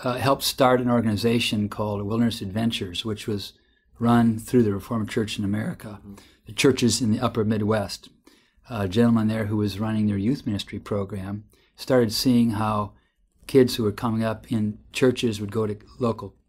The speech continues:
Speaker 1: camps in Michigan and Wisconsin, Illinois. And by the time they got to be in high school, they, they were sort of camped out.
Speaker 2: Hmm.
Speaker 1: They'd seen it all, and, they, and the attendance started dropping. And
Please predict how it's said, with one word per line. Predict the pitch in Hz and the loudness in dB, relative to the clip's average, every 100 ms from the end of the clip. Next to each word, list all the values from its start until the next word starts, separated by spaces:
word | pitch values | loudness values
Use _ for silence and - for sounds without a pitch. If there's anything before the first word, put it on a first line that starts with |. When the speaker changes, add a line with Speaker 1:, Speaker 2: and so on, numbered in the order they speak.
| _ | _
Speaker 1:
camps | - 131 113 113 - 117 | 0 2 2 0 -6 -2
in | 98 | 0
Michigan | 107 - 104 107 | 0 0 -2 -2
and | 107 98 | -2 -4
Wisconsin, | 95 - 107 104 107 | -8 -6 -6 -4 -6
Illinois. | 101 104 101 104 101 _ _ _ _ _ _ | -4 -4 -4 -6 -10 _ _ _ _ _ _
And | 110 | -4
by | 110 | -2
the | 104 - | -2 0
time | 117 | 0
they | 113 | 2
got | 113 110 | 0 -2
to | 113 | -2
be | |
in | 104 | -2
high | 95 110 | -2 -4
school, | - - 107 101 104 - | -4 -6 -6 -6 -10 -6
they, | 107 104 - - | -6 -6 -10 -2
they | 107 | -2
were | 95 | -2
sort | 107 | -6
of | 85 | -8
camped | - 98 - | -6 -6 -6
out. | 110 107 - - | -8 -8 -14 -20
Speaker 2:
Hmm. | 113 101 _ - | -20 -20 _ -6
Speaker 1:
They'd | 107 104 _ _ | -6 -6 _ _
seen | - 120 120 | -4 2 4
it | 101 | 6
all, | 101 107 117 | 6 6 4
and, | 104 | 0
they, | 104 - | -6 -6
and | 110 98 | -4 -4
the | |
attendance | 98 - 113 117 | -4 -2 -2 -2
started | - 104 98 | -4 -4 -2
dropping. | 113 107 107 117 117 - | 0 0 0 -2 -4 -4
And | 104 98 | -6 -6